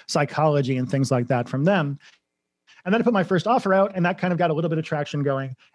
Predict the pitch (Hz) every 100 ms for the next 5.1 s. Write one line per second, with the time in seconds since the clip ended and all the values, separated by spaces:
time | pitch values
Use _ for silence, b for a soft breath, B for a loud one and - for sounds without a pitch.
0 | 165 165 165 165 160 175 170 160 156 156
1 | 143 156 131 143 135 135 - 190 170 175
2 | 160 151 143 135 131 135 - 139 123 117
3 | - 196 180 165 147 151 - b _ -
4 | 127 143 143 131 139 139 127 123 123 120